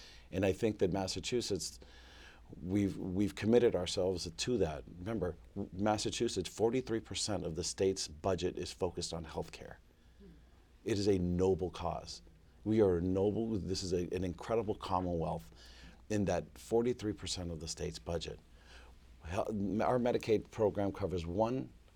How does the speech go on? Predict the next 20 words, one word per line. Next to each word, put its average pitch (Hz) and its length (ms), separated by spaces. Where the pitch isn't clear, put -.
uh, 101 100
quarters, 95 420
uh, 95 140
co-, - 400
covers 104 420
a 98 100
quarter 123 380
of 110 100
the 90 80
population. 90 680
It 120 140
is 107 160
a 95 100
big 107 260
program. 98 640
It 85 140
is 82 120
a 82 60
complicated 95 680
program, 92 540